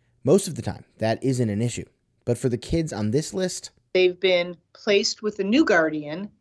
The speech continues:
Speaker 2: the state, and the state is not picking them up from the detention center. These are children. They've been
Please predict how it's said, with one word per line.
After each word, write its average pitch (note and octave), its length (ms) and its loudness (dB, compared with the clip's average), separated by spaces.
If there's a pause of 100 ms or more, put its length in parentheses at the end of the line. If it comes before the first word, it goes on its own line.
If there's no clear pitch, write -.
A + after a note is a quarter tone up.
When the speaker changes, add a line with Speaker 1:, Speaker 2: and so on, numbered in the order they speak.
(120)
Speaker 2:
the F3+ 60 -4
state, F3 720 0 (500)
and F#3+ 120 -6
the F#3 60 -4
state G#3+ 360 2
is G3+ 120 -2
not F#3+ 180 0
picking F3+ 380 -10
them D#3 180 -6
up C#3+ 220 -4
from D3+ 480 0 (300)
the D3+ 220 4
detention D3+ 640 -2
center. - 420 -6 (1000)
These F#3+ 260 -2
are F3 60 6
children. A#3 680 2 (600)
They've E3+ 260 2
been E3+ 320 -2